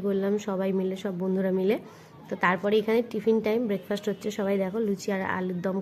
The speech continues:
খাওয়া হচ্ছে। টিফিন সবাই মিলে জমিয়ে খেয়ে নিলাম, তারপরে আবার ঘুরু ঘুরু করতে বেরিয়ে যাব, তাই চটজলদি খেয়ে নিলাম। এখানে সবাই মিলে যে খাওয়া দাওয়া করলাম, তারপরে ঘুরতে এলাম। ঘুরতে এলাম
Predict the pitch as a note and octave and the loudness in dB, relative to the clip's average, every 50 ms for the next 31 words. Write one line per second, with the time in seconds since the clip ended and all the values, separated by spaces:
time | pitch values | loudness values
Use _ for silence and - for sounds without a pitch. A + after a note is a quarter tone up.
0 | - F#3 F3+ F3 F3 F3+ F3 F3 - - - D#4+ E4 - - - - - - - | -4 -4 -4 -2 -2 -2 -2 -4 -6 -8 -8 -8 -8 -10 -16 -20 -20 -20 -20 -20
1 | - - - - G#3+ F#3+ G#3 G#3+ G#3 G#3 G#3+ G3 F#3+ G3+ G3 G3+ G3+ G3+ G#3+ F#3+ | -20 -18 -10 -8 -4 2 2 2 2 2 2 2 2 4 4 4 4 4 4 4
2 | F#3 G3 F#3+ G3 G3+ A3 G#3 - - G3 F#3 F#3+ F#3 F#3+ G#3 A#3 C4 B3 G#3 F#3 | 4 4 4 6 6 4 4 2 0 0 2 2 4 4 2 2 0 0 -2 -2
3 | F3+ F3+ F3+ F#3+ G3+ G#3+ A3 G3+ G3 A3+ B3 G3 F#3 G3 G#3 G3+ G3+ G#3 A3 G3 | -2 -2 -2 -2 0 0 2 2 2 2 2 2 2 2 2 4 4 4 4 4
4 | G#3+ G3+ G#3 - A3 F3+ G3+ G3 F3 G3 G3+ F#3+ F#3+ F#3+ F#3 F#3 B3+ - - - | 2 0 0 0 2 4 4 2 4 2 2 2 2 0 0 -2 -4 -6 -8 -12
5 | - - - - - - - A3 A3+ C4 C4+ B3+ - - - A3 G3 F#3+ F3 G3+ | -18 -20 -20 -20 -6 0 2 4 4 4 2 0 -2 2 4 4 4 6 4 4
6 | G3+ G3+ G#3 B3+ B3 - - G#3 G3 G3 G3 G3+ G3+ A3+ C#4 G4 - - - - | 4 4 2 0 -2 0 2 4 6 6 6 6 6 6 4 2 -2 -6 -12 -10
7 | - G3 F#3 G3 G3 G3+ - G#3+ F#3+ F#3+ G3 G3 G3 G3 G3+ G3+ G3+ A3 A3 - | -6 -4 0 0 0 0 0 0 0 2 2 2 4 4 4 4 2 0 -2 -2
8 | F#3 F#3 F#3 F#3 G3 G3 G3 G3+ F#3+ F#3+ G3 A3+ D4+ F#4 - - - - - - | -4 -2 -2 -2 -2 -2 -2 -2 -2 0 0 0 -2 -4 -8 -14 -20 -20 -20 -20
9 | - - - - - G3 F#3 F#3 - A3 C4 A3 G3 G#3 F3+ - - G3 F#3+ F#3 | -20 -20 -10 -2 2 2 2 4 4 4 4 6 4 2 0 2 2 2 4 4
10 | F#3 F#3 F3 F#3 F#3+ F#3+ F#3+ A#3 C4 B3+ - D4+ D4 D4 D4+ D4+ | 2 0 -2 -4 -6 -2 0 0 0 2 4 6 6 8 8 8